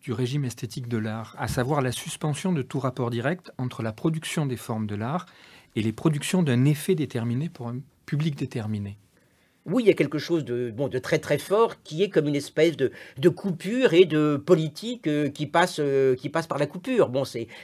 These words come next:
Speaker 2: euh, bon, c'est déjà dans cette analyse tout à fait, euh, étonnante du, du, du torse, donc, par Winkelmann, donc, quoi, une statue qui a plus de tête, qui a plus de bras, qui a plus de jambes, qui peut plus rien faire. Et,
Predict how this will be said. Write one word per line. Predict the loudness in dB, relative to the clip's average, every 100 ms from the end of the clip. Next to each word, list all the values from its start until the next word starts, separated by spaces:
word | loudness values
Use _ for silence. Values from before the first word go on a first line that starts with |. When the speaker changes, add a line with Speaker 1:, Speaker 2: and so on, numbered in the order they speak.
| -14
Speaker 2:
euh, | -10 -10
bon, | -10 -10
c'est | -10 -8
déjà | -6 -4
dans | -6
cette | -8 -8
analyse | -6 -4 -4 -4 -4 -8 -10
tout | -10
à | -10
fait, | -4 -6 -6 -14 -16 -12
euh, |
étonnante | -10 -2 0 4 4 4 -2
du, | -8 -8 -8 -10 -12
du, | -16 -20 -20 -20 -20 -20 _ _ _ -16 -12 -10
du | -10
torse, | 2 4 4 0 -8
donc, | -6 -4
par | -6 -8
Winkelmann, | -10 -6 -4 0 0 0
donc, | -6
quoi, | -10 -10
une | -10
statue | -8 -8 -8 -8 -10
qui | -6
a | -8
plus | -8
de | -4
tête, | -2 -2
qui | -4
a |
plus | -8 -10
de |
bras, | -12 -8
qui | -8
a |
plus | -10 -12
de | -6
jambes, | -4 -4
qui | -8
peut | -14
plus | -10 -10
rien | -8 -10
faire. | 0 4 4
Et, | 2